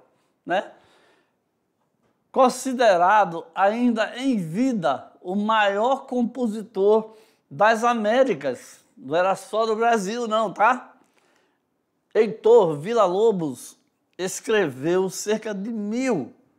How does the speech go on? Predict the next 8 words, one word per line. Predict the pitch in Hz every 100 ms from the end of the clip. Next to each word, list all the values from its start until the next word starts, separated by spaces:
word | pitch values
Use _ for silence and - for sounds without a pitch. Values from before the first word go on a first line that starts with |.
| _ _ _ -
obras | 190 202 160 117 - - _ _ _ _ _ -
e | 202
sua | - - 247 247
importância | 226 247 240 214 185 - 226 226 196
reside, | 208 233 160 185 254 196 139 - _ _ _ _ -
entre | 220 214 202
outros | 190 226 247 - 185 180 170 - -
aspectos, | 180 - - - 185 208 202 185 165 139 -